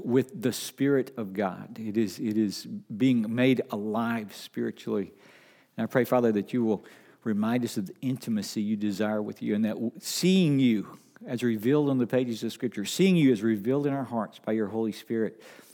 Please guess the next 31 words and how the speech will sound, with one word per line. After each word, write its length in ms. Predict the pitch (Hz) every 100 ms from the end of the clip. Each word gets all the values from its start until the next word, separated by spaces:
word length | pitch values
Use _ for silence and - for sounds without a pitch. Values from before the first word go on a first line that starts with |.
| - - -
we 80 | 117
will 160 | 113
again 400 | 110 113 117 98 - - 107
deepen 360 | 120 123 127 107
and 100 | 101
strengthen 400 | - 110 - 104
our 80 |
relationship 680 | 95 98 101 98 - 98 -
with 180 | 101 95
you, 100 | 101
standing 500 | 98 - 110 110 104
in 200 | 98 95
wonder 340 | 90 92 92 95
at 80 | -
who 100 | 101
you 280 | 90 95 92
are. 260 | - - - _ _ _ _ _
I 60 | 123
pray 240 | 113 120
also, 320 | 104 98 113
Father, 380 | 98 - 95 90 - _ _ _ _ _ - -
that 160 | 131
if 100 | 110
there's 200 | 123 113
anyone 320 | 117 123 127
here 320 | 117 135 139 - - - - - - - _ _
who 200 | - 170
knows 440 | 151 135 143 170 165
the 140 | 175
truth 340 | 156 - 160 139
mentally 640 | 139 143 127 107 101